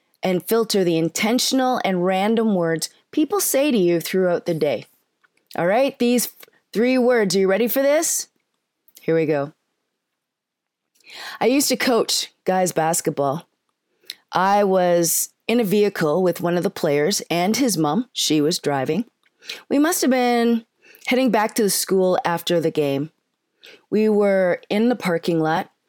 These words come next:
I remember us going over a speed bump when this kid's mom looked out her window and said, "Look how fat that woman is." The woman she was talking about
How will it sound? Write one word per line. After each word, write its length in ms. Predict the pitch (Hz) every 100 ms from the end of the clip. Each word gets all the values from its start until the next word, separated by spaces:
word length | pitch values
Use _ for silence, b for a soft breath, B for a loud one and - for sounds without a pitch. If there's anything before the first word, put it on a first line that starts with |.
| B B _ _ _ _
I 80 | 180
remember 440 | 175 180 185 220
us 160 | 254 220
going 320 | - 185 180
over 240 | 170 165 170
a 60 |
speed 420 | 160 - - 170
bump 280 | - 139 110 - _ B B B
when 600 | - 190 190 185 180 170 - _ _ _ - _ _ _ _ _ _ _ _ _
this 200 | 190 196
kid's 360 | - 240 226 196
mom 420 | 202 185 170 165
looked 340 | 175 202 -
out 300 | 226 202 -
her 180 | 208 220
window 540 | 180 165 160 151 147 -
and 180 | 165 156
said, 420 | - 170 151 147 B B B B B B -
"Look 320 | 214 311 -
how 180 | 415 415
fat 380 | - 277 330 359
that 240 | 311 233
woman 420 | 202 254 349 349
is." 460 | 208 151 131 - - _ _ _ _ _ _ _ _ _ _ _ b b _
The 140 | 208
woman 340 | 214 226 262 285
she 200 | - 302
was 160 | 294
talking 480 | - 170 170 - 220
about 500 | 208 240 269 294 -